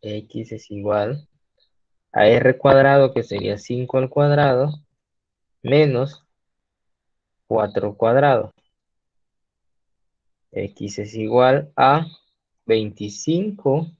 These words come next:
menos cuatro por cuatro, dieciséis. X me da veinticinco menos dieciséis, <clears throat> eso es igual a nueve.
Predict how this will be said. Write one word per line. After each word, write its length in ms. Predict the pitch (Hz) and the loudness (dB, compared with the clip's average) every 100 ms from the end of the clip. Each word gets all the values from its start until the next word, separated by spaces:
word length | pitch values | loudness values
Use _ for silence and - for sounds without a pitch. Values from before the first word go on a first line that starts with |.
| _ _ _ _ | _ _ _ _
menos 380 | 107 113 127 151 | -4 -2 -2 -2
cuatro 280 | 143 110 - | 0 0 -4
por 180 | 101 98 | -8 -2
cuatro, 520 | 123 143 147 185 233 _ _ _ _ _ _ _ _ | 0 2 2 -2 -2 _ _ _ _ _ _ _ _
dieciséis. 1000 | - - 147 - 175 170 143 147 - _ _ _ _ _ _ _ _ _ _ _ _ _ _ | -16 -6 -6 2 6 6 4 -2 -12 _ _ _ _ _ _ _ _ _ _ _ _ _ _
X 640 | - 123 - 147 143 143 120 | -2 0 0 0 0 0 -6
me 320 | 113 113 110 | -4 -4 0
da 420 | 120 147 156 202 - _ _ _ _ _ _ _ _ _ | 4 6 6 2 -6 _ _ _ _ _ _ _ _ _
veinticinco 840 | - 120 113 - 120 - 156 156 156 | -6 -4 -4 -10 -14 -4 -4 -2 -2
menos 320 | 151 143 135 | 0 0 0
dieciséis, 680 | 127 113 117 127 143 151 - _ | -4 -4 0 6 6 6 -2 _
<clears throat> 80 | |
eso 400 | - 147 135 - | -4 0 0 2
es 80 | 127 | 0
igual 300 | 123 120 120 | 2 2 2
a 80 | 117 | 2
nueve. 540 | 139 170 165 143 185 | 4 6 8 6 0